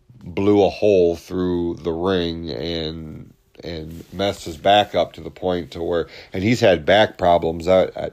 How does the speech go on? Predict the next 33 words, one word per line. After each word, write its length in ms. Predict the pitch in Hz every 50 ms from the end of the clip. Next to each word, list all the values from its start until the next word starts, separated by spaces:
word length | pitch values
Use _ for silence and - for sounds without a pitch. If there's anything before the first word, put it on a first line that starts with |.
| _ _ -
you 80 | 90
know, 120 | 85 80 76
ever 200 | 85 85 85 82
since 380 | - - 98 98 107 104 -
then. 340 | - 60 55 53 52 - _ _ _ _ - - - - - - - - - - - - -
<coughs> 640 | - 143 - - - - - - - - - - - - _ - - - - - - - - _ _ _ - - _ - - - - - - - -
So 220 | - - 143 139
that 200 | 131 139 139 131
we 180 | 143 151 156 147
knew 320 | 147 156 170 175 165 156
going 360 | - 147 143 143 143 139 135
into 260 | 139 135 135 123 117
Christmas 460 | 104 - 123 120 113 - - 101 - -
Clash 360 | - 98 95 95 92 - -
we 140 | 95 92 85
had 300 | 92 90 90 87 82 -
to 460 | - 87 87 87 87 85 85 85 - _ _ - - - _ _ _ -
crown 540 | - - 117 110 113 107 104 101 95 90
a 160 | 76 78 92 87
new 320 | 87 92 95 98 95 85
M 280 | - 87 92 87 90 87
W 320 | 85 82 85 90 90 87
O 60 | 80 80
champion. 680 | - - - 95 92 92 87 - 87 90 87 85 85
It 140 | 76 78 76
seemed 360 | - - - 98 98 92 90
like 280 | 87 85 85 82 82 82
an 100 | 82 85
appropriate 640 | 80 - - - 95 92 87 - 87 78 69 - -
backdrop 640 | 87 90 90 85 - - 90 87 90 90 - -
with 120 | 90 80 -
this 260 | 85 80 78 - -
historic 680 | 82 78 - - - 98 98 101 101 101 98 - -